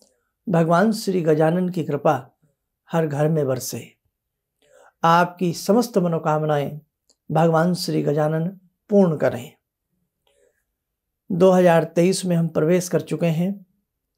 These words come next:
भगवान श्री गणपति की साधना आराधना के साथ हम सब भगवान से प्रार्थना करें, "हे प्रभु, आपकी कृपा से ये जो साल नया लगा है, ये हमारा अच्छा व्यतीत हो,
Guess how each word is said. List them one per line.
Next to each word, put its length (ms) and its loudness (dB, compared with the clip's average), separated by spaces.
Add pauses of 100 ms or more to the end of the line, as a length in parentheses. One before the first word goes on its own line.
(500)
भगवान 400 4
श्री 240 0
गणपति 420 0
की 120 -2
साधना 420 0
आराधना 480 2
के 140 -2
साथ 260 2 (1500)
हम 180 6
सब 500 2 (380)
भगवान 420 2
से 160 -6
प्रार्थना 440 0
करें, 340 -4 (640)
"हे 60 0
प्रभु, 560 2 (400)
आपकी 360 2
कृपा 300 0
से 400 -2 (560)
ये 500 -2 (200)
जो 120 -4
साल 360 2
नया 240 4
लगा 260 2
है, 300 -4 (320)
ये 160 0
हमारा 360 0
अच्छा 380 -2
व्यतीत 420 -4
हो, 380 -8